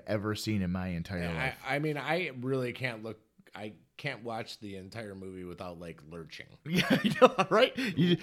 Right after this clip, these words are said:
Speaker 1: you're like, "Oh, oh, I'm glad I didn't eat." <laughs>
Speaker 2: Yeah.
Speaker 1: Yeah, I just, I just, I don't think so.
Speaker 2: Yeah. Like, I can't even eat oatmeal anymore because of the scene where
Speaker 1: Oh,
Speaker 2: the
Speaker 1: fuck.
Speaker 2: mother's
Speaker 1: I didn't
Speaker 2: ear
Speaker 1: even think about that.
Speaker 2: ear falls off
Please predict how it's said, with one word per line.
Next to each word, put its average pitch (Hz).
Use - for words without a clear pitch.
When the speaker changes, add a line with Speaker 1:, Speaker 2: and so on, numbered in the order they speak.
Speaker 1:
you're 160
like, 139
"Oh, 113
oh, 98
I'm 101
glad 92
I 85
didn't 82
eat." 87
<laughs> -
Speaker 2:
Yeah. -
Speaker 1:
Yeah, -
I 170
just, 180
I 110
just, 117
I -
don't 87
think 117
so. -
Speaker 2:
Yeah. 127
Like, 151
I 175
can't 240
even 190
eat 156
oatmeal 113
anymore 95
because 107
of 104
the 110
scene 113
where 107
Speaker 1:
Oh, -
Speaker 2:
the 107
Speaker 1:
fuck. 107
Speaker 2:
mother's 123
Speaker 1:
I 147
didn't 180
Speaker 2:
ear 208
Speaker 1:
even 160
think 180
about 139
that. 101
Speaker 2:
ear 160
falls 131
off 98